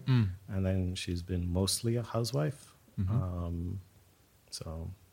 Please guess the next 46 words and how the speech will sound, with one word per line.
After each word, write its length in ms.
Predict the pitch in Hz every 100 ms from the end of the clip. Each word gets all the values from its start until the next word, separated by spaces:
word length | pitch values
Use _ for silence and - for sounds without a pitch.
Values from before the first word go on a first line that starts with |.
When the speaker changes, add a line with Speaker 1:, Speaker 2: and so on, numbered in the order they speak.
| _ -
Speaker 2:
yeah. 180 | 82 85 - -
And 260 | 110 107 - -
surprisingly 640 | - 147 180 208 208 214 202
for 180 | 175
a 40 | 135
doctor, 600 | 110 127 - 156 135 113 123
my 140 | 113
dad 280 | 113 127 123
ended 220 | 113 104
up 140 | 104
moving 400 | 104 107 107 101
a 60 | 82
lot, 420 | 78 73 - - - - _ _ _ _ _ _ _ -
which 200 | 143 92
is, 420 | 101 95 95 - -
which 140 | 117
is 100 | 110
not 240 | 135 143 110
usual 420 | 107 110 98 92
in 100 | 85
India. 240 | 85 82 82
Most 260 | 107 -
doctors 400 | 110 101 - 107
like 160 | 101 95
to 60 | -
set 200 | 110 98
up 120 | 98
a 40 |
practice 560 | - 107 - 92 - - - - _ - -
Speaker 1:
Right. 200 | 107 95
Speaker 2:
and 120 | 98 90
then 80 |
Speaker 1:
I, 80 | 123
Speaker 2:
stay 260 | 131 120 101
in 120 | 92
one, 80 | 92
Speaker 1:
elsewhere 380 | 107 87 98 95
as 100 | 92
well, 180 | 113
Speaker 2:
and 80 | 95
Speaker 1:
I 40 | 92
Speaker 2:
elsewhere 300 | 92 98 90
Speaker 1:
guess. 80 |
Speaker 2:
as 80 | 90
well, 200 | 104 85
yeah. 220 | 98 87